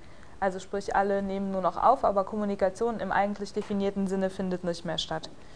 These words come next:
Wir haben also eine Medien- statt einer Kommunikationskultur. So könnte man's vielleicht nennen. Und Kommunikation wird dadurch natürlich erschwert. Also wenn ich, ähm, eine Vielzahl an Bedeutungskonstruktionen habe,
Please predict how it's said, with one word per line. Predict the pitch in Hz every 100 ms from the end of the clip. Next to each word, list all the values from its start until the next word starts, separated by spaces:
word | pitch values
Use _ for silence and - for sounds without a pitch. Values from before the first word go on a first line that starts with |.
| - - -
Wir | - 196
haben | 190
also | 180 202 196 202 202 185 - -
eine | 196
Medien- | 196 208 202 196
statt | 196 190
einer | 180
Kommunikationskultur. | 180 185 180 170 175 - 175 175 - 160 - 175 - - - - - - -
So | 185
könnte | 190 175 170
man's | 170 170
vielleicht | 165 165 165
nennen. | 175 170 175 185 - - - - - - - - - -
Und | 214 202
Kommunikation | - 233 240 233 240 233 - 226 220 220 196
wird | 196 196
dadurch | 190 196 202
natürlich | 202 185 208 190 185
erschwert. | 175 - 175 170
Also | - 180 180
wenn | 185 185
ich, | 190 - -
ähm, | - 185 190
eine | 190
Vielzahl | 190 247 247 208
an | 190
Bedeutungskonstruktionen | 185 185 220 226 220 - 214 - 214 - 220 208 208
habe, | 208 208